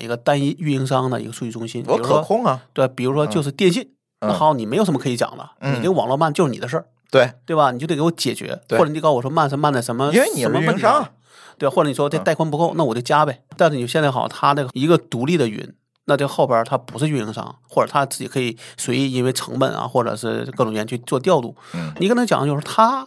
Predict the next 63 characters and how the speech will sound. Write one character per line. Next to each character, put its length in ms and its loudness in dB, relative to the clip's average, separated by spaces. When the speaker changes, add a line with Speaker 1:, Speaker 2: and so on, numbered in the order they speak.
Speaker 1:
你， 140 -2
或 140 2
者 60 2
你 80 -2
跟 160 4
客 160 0
服 80 -2
讲 120 2
的 60 -8
时 60 -8
候， 120 -6
他 100 2
自 60 4
己 60 0
都 80 -8
不 100 -2
知 60 2
道 40 -2
什 120 -8
么 80 -8
原 200 -10
因， 140 -18
或 180 2
者 60 0
就 140 -2
是 40 -6
他 80 0
就 220 0
知 100 2
道 140 2
他 60 -2
也 40 0
不 100 -4
会 60 0
告 220 2
诉 100 -10
你， 140 -18
Speaker 2:
嗯。 80 0
嗯。 20 0
Speaker 1:
那 80 6
你 80 2
就 60 6
很 120 -2
痛 160 -4
苦 100 -12
啊。 100 -20
Speaker 2:
对。 220 -2
Speaker 1:
对 80 2
吧？ 100 4
而 120 -6
且 180 2
就 140 -2
像 180 2
我 80 -2
们 80 -12
刚 80 0
才 80 2
说 120 -2
Speaker 2:
是 40 0
个 80 2
黑 200 0
盒 160 -2
儿。 160 2